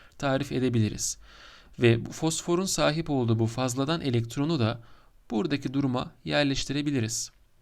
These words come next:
Buna bir elektrik alan uygulanmışsa ve bu ısıtılmışsa, yani buradaki elektron artık iletim bandına geçebilecek durumdaysa bu elektronun bu durumdan ayrılıp, şöyle göstereyim, buradaki konumdan ayrıldığı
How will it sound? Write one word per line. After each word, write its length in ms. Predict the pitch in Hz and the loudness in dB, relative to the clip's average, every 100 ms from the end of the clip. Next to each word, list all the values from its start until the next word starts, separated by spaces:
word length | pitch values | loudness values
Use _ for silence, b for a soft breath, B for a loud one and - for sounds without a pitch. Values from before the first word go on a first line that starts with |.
| - _ - B B B B B - | -20 _ -20 B B B B B -8
Buna 240 | 147 214 247 | 0 0 2
bir 100 | 214 | 2
elektrik 760 | 160 135 143 156 165 170 - - - - | 2 2 0 -2 -2 -4 -16 -18 -20 -2
alan 380 | 143 127 127 131 - | 0 2 2 -2 -4
uygulanmışsa 1000 | 147 123 123 127 131 147 180 - 117 117 117 | 0 2 2 2 2 0 0 0 0 0 -2
ve 120 | 131 | 0
bu 220 | 139 139 - | 0 -2 -4
ısıtılmışsa, 800 | 123 147 139 139 190 - 120 117 | -4 -2 -2 -2 0 -2 -2 -2
yani 340 | 120 113 107 113 | 0 2 2 2
buradaki 420 | 135 123 117 123 | 2 2 0 -2
elektron 520 | 117 120 117 123 117 | -2 -2 -2 0 0
artık 420 | 117 117 117 117 - B B B - | 2 0 -2 -8 -12 B B B -2
iletim 440 | 120 117 139 156 | 4 4 4 2
bandına 320 | 123 113 110 | 4 4 2
geçebilecek 680 | 104 117 123 120 117 120 117 | 2 0 0 0 2 0 0
durumdaysa 760 | 123 123 135 196 190 113 110 B B B B B - 208 | 0 2 0 0 0 0 -2 B B B B B -10 -2
bu 160 | 226 | 0
elektronun 600 | 208 175 - - 113 110 | 4 2 2 0 4 4
bu 80 | 151 | 2
durumdan 440 | 165 160 151 117 117 | 2 2 4 2 2
ayrılıp, 560 | 156 165 156 143 - - - - - - - | 2 4 4 2 -2 -16 -20 -20 -20 -20 -12
şöyle 300 | - 139 113 | 0 4 4
göstereyim, 560 | 110 107 - 123 139 131 | 2 0 0 -2 -2 0
buradaki 340 | 131 120 117 | 0 0 -2
konumdan 380 | 120 120 117 110 | 0 4 4 4
ayrıldığı 680 | 135 117 120 120 113 147 208 | 2 4 4 4 4 2 -2